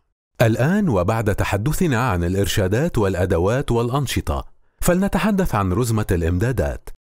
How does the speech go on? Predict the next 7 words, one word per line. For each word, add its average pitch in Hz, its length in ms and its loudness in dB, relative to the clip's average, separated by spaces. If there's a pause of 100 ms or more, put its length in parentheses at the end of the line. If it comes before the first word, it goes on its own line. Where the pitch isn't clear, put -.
(120)
إذا 120 180 2
كنت 220 260 0
تفكر 113 520 -2
في 90 180 0
رزمة 101 400 0
أدوات 90 480 0
اليافعين، 80 680 0